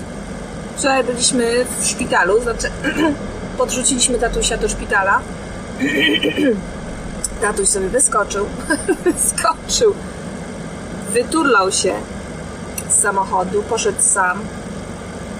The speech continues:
bo leki wziął, więc go już tak nie bolało strasznie, ale wczoraj rano to się położył na podłodze, bo nie mógł leżeć w łóżku, w ogóle nie mógł leżeć, nie mógł stać, nie mógł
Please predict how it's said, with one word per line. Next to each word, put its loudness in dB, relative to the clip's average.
bo 4
leki 0
wziął, 2
więc -2
go 0
już -2
tak -4
nie -2
bolało 2
strasznie, -2
ale 4
wczoraj 4
rano 4
to -2
się 2
położył 2
na 4
podłodze, 0
bo 6
nie 2
mógł 2
leżeć 2
w -4
łóżku, -2
w -2
ogóle 4
nie -2
mógł -2
leżeć, 0
nie -2
mógł -2
stać, 0
nie -2
mógł -2